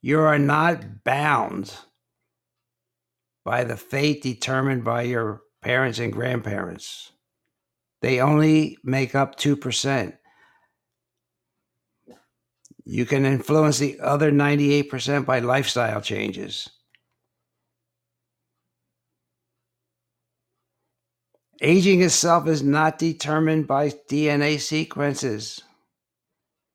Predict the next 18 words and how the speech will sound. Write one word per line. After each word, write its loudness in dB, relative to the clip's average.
Okay, -10
so -8
we -4
can -4
do -2
something -6
about -10
that. -14
You -14
know, -6
your -6
mom -4
or -4
dad 0
may 0
have -4
died 0
prematurely. -2